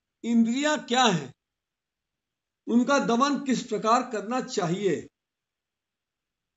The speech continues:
दमन का फल क्या है और वह फल मनुष्य किस प्रकार पाता है?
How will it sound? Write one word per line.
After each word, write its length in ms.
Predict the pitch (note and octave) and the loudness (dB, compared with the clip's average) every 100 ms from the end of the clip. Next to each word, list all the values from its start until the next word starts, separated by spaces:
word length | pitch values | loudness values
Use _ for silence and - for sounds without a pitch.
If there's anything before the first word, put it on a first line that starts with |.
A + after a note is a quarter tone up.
| _ _ F3 | _ _ -4
दमन 440 | G3+ A3+ C#4 C#4+ | 0 2 0 -2
का 100 | C#4 | -4
फल 340 | - G3 C4+ A#3 | -4 -2 -2 -2
क्या 300 | G#3+ A3 A3 | -2 2 2
है 320 | F3+ C3 - _ _ _ _ _ _ _ _ _ - | 0 -6 -12 _ _ _ _ _ _ _ _ _ -4
और 180 | G3+ A#3 | 0 2
वह 240 | G3+ A3+ | 2 0
फल 520 | - - B3+ D4 - - _ _ - | -2 -2 -2 -2 -6 -18 _ _ -10
मनुष्य 440 | F#3+ A#3 C4+ - A#3+ | -2 0 0 -4 -6
किस 220 | C4 - | -6 -6
प्रकार 480 | A3 A3 A#3+ A#3 A3+ | -4 0 0 0 -2
पाता 380 | F3+ F3 C4 A3 | -2 0 0 2
है? 340 | E3 A#2 | 0 -4